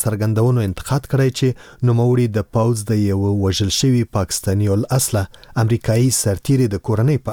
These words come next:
اړه کړي. د دې سرتیري پلار خضر خان تیره اونۍ د ډیموکراتانو په ملي کنونسیون کې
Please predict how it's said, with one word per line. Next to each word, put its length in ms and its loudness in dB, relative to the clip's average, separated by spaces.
اړه 120 0
کړي. 160 2
د 100 2
دې 80 2
سرتیري 520 0
پلار 320 2
خضر 320 0
خان 260 0
تیره 220 2
اونۍ 260 2
د 160 2
ډیموکراتانو 580 0
په 120 2
ملي 220 0
کنونسیون 640 2
کې 80 0